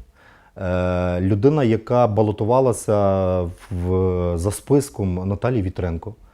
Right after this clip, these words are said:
а цю партію давно вже треба заборонити в Україні, і, і Валід Арфуш, е, власник порножурналу,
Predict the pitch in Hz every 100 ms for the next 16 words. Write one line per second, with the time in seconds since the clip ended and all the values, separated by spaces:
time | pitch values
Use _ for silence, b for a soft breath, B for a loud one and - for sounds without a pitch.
0 | b b _ 87 - 95 104 98 101 101
1 | 92 101 92 90 87 92 90 92 92 107
2 | 101 113 139 B B B B _ 117 117
3 | 117 110 - - 139 143 127 123 131 147
4 | 131 170 104 - - 95 98 95 95 92
5 | 95 92 92 92 92 87 87 113 120 -
6 | 127 117 117 107 - 113 117 120 139 139
7 | 82